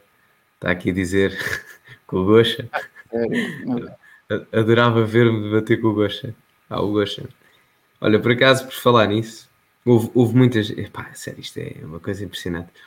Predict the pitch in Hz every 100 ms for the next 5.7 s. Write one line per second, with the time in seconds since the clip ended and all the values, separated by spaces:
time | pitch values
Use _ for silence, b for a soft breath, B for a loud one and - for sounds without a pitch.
0 | B - 107 110 110 - 107 - 123 120
1 | 107 117 117 113 113 113 180 160 131 143
2 | 131 127 - - B B - 190 185 185
3 | 151 131 139 156 156 147 135 160 180 180
4 | b b b b b 139 147 156 160 175
5 | 160 139 139 131 - 87 80